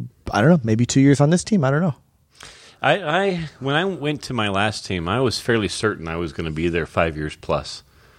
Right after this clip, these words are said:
Speaker 2: But
Speaker 1: Eh.
Speaker 2: I, I only did just
Speaker 1: Eh.
Speaker 2: over two years.
Speaker 1: Stuff happens. So
Speaker 2: Yeah.
Speaker 1: anyway, lots more, um, will come up from that. There's,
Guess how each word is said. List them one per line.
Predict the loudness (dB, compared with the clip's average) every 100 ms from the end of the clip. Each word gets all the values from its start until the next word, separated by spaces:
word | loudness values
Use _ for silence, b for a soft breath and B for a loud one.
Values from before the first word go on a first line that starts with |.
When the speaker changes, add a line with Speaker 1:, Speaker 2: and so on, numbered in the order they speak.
| b b b b b -6
Speaker 2:
But | -6 _ _ -6
Speaker 1:
Eh. | 0 0 0
Speaker 2:
I, |
I | -2
only | -2 -4
did | -6 -8 -10
just | -4 0 2
Speaker 1:
Eh. |
Speaker 2:
over | 0 -2
two | -2
years. | -2 -2 -4 -10 -20 _
Speaker 1:
Stuff | 2 2
happens. | 2 -2 -4 -10 -10
So | -4 -2
Speaker 2:
Yeah. |
Speaker 1:
anyway, | 0 0 0 -2 b -6
lots | -2 2 2 0 0
more, | 2 4 4 4 4 2 2
um, | 2 2 -2 -8 b _
will | -2
come | 2 2 2
up | 0 -2
from | -4 0
that. | 2 4 2 2
There's, | -2 -4